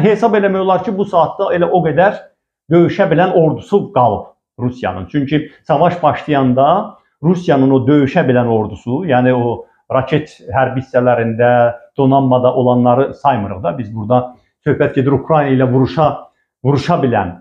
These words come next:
o savaşa cəlb oluna bilən quru qoşunlarıdır, motatılcı birliklərdir, demək, desant qüvvələridir, xüsusi təyinatlardır. Bunların hamısı üç yüz altmış min nəfər idi və nato rəhbərliyi elan elədi ki, e, artıq Rusiyanın itkiləri üç yüz əlli mini keçib.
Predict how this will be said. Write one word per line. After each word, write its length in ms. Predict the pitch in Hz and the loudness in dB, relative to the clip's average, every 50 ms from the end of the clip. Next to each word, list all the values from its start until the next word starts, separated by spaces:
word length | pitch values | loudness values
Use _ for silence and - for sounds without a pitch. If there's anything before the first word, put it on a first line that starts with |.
| - _ _ _ _ _ - | -18 _ _ _ _ _ -2
o 180 | 151 147 151 151 | 0 0 0 0
savaşa 380 | - 160 147 147 147 156 170 156 - | 0 0 0 0 2 2 0 2 2
cəlb 240 | 165 160 160 139 123 | 2 2 2 2 0
oluna 300 | 127 113 117 117 110 104 | 0 0 0 -2 -4 -4
bilən 240 | 107 110 104 104 101 104 | -4 -6 -6 -6 -4 0
quru 200 | 147 160 170 170 156 | 2 2 2 2 2
qoşunlarıdır, 840 | 151 151 - 143 143 135 135 131 131 131 123 117 127 131 127 123 123 - _ _ _ _ _ _ - | 0 -2 -4 -6 -4 0 0 2 2 0 0 0 0 -2 -2 -2 -4 -8 _ _ _ _ _ _ -2
motatılcı 680 | 143 151 151 160 147 127 - 160 135 123 123 147 151 123 135 | -2 0 0 0 -2 0 0 -2 0 2 2 2 2 2 2
birliklərdir, 920 | 139 127 131 127 - - 143 147 151 151 139 127 131 139 139 139 131 135 - - _ _ _ _ - | 0 0 0 -2 -2 -2 0 2 2 2 2 0 -2 0 0 0 -2 -4 -8 -18 _ _ _ _ -8
demək, 280 | 131 127 135 127 120 - | -4 -2 -2 0 0 0
desant 380 | 165 - - 180 180 170 175 | 0 0 0 0 0 0 0
qüvvələridir, 800 | 170 151 135 127 147 143 139 135 135 135 131 131 127 131 131 127 131 | 0 0 0 0 0 2 2 2 2 2 2 2 2 2 2 2 0
xüsusi 320 | - - 175 170 - - - | -2 -4 -4 -4 -6 -4 -2
təyinatlardır. 800 | 160 156 147 143 156 165 165 160 - 170 175 175 160 147 151 139 | 0 0 0 0 -2 -2 -2 -2 -2 -2 0 0 0 0 -2 0
Bunların 260 | 170 196 202 214 214 | 0 0 0 0 0
hamısı 340 | 185 202 220 208 202 220 247 | 0 0 0 -2 -2 -4 -4
üç 180 | 233 226 214 233 | -4 -4 -4 -2
yüz 80 | 208 | 0
altmış 420 | 214 202 196 175 185 214 208 - 202 | 2 2 2 0 -2 -6 -6 -6 -6
min 120 | 202 190 185 | -4 -2 0
nəfər 340 | 175 - 185 185 175 147 127 | 0 2 2 2 2 0 -2
idi 180 | 123 185 240 226 | -4 -4 -4 0
və 160 | 208 214 208 208 | 2 2 2 4
nato 320 | 220 220 214 214 196 196 190 196 190 - - _ _ _ - 196 | 2 2 2 2 2 2 2 0 -2 -6 -12 _ _ _ -2 0
rəhbərliyi 500 | 196 156 156 190 180 175 175 190 185 180 | 0 0 2 2 0 2 0 0 -2 0
elan 240 | 180 180 180 175 | 0 0 0 2
elədi 260 | 165 165 165 165 165 - | 2 0 0 0 -2 -4
ki, 180 | - 196 220 220 214 - _ _ _ _ _ _ 123 | -4 -4 -4 -4 -6 -10 _ _ _ _ _ _ -4
e, 40 | 123 | 0
artıq 840 | 123 120 123 - - 170 175 180 175 175 - - 269 277 - - 139 135 | 2 2 2 2 2 2 2 2 0 -2 -2 0 0 0 0 -2 -4 -2
Rusiyanın 520 | 202 208 208 - 196 180 175 175 175 - | -2 -2 0 0 0 0 0 0 -2 -6
itkiləri 400 | - - 175 196 - 190 233 - | -8 -6 -2 0 0 0 0 0
üç 60 | - 214 | 0 0
yüz 60 | 185 202 | 2 2
əlli 240 | 185 180 185 190 | 4 4 2 2
mini 180 | 175 170 175 170 | 4 2 2 2
keçib. 380 | 175 190 170 175 - 135 - | 2 0 -2 -2 -6 -10 -12